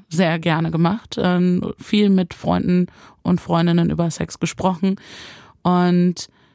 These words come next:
mit der Zeit ist mir aufgefallen, dass ganz viele Leute da auch unheimlich Redebedarf haben und ganz vieles nicht wissen und eigentlich total gerne wissen würden, wie das bei anderen so läuft und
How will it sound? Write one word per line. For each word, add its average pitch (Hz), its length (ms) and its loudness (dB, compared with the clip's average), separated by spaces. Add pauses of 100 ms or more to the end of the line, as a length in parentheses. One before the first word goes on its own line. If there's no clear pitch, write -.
(440)
mit 214 140 2
der 226 120 0
Zeit 220 260 0
ist 302 140 -2
mir 233 160 0
aufgefallen, 208 580 -2
dass 208 200 -4
ganz 226 380 0
viele 247 340 2
Leute 220 560 0 (400)
da 220 180 0
auch 202 180 -4
unheimlich 262 580 2
Redebedarf 180 640 -2
haben 151 260 -2
und 165 320 -4
ganz 220 280 0
vieles 269 360 0
nicht 262 200 0
wissen 233 340 0
und 175 220 -2
eigentlich 254 260 0
total 330 340 -4
gerne 294 240 0
wissen 269 240 0
würden, 226 260 2
wie 226 80 0
das 233 220 -4
bei 214 180 0
anderen 214 300 0
so 160 80 -4
läuft 147 380 -2
und 165 220 -2